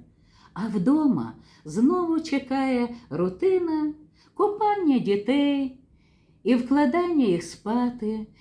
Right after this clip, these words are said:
читання казок на ніч і приготуви-, приготування ланчів на завтрак.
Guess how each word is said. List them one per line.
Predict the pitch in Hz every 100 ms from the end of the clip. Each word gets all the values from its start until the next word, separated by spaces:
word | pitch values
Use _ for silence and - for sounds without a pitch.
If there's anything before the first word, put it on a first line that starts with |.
| -
читання | - 311 330 370 349 320
казок | 311 277 180 233 254 262 185
на | 208 233 240
ніч | 240 233 - -
і | 151
приготуви-, | 160 175 175 175 175 180 202 208 208 - -
приготування | 180 190 185 185 175 220 247 233 226 220 - - -
ланчів | 156 240 269 247 - 180 147 - _ -
на | 196
завтрак. | 170 180 117 - 127